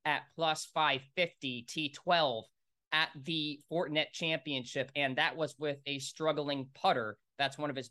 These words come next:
best attributes. I think he figures it out with the putter here this week,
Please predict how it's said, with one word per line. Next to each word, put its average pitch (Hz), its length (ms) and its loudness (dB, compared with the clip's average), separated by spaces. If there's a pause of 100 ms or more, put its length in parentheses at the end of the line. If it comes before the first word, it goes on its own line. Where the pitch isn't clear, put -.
best 151 380 0
attributes. 139 600 -2
I 135 60 -4
think 143 260 -4
he 139 240 -8
figures 151 300 -4
it 135 80 0
out 143 240 4
with 131 140 -8
the - 60 -10
putter 131 360 -2
here 127 160 -4
this 120 320 -4
week, 254 260 -2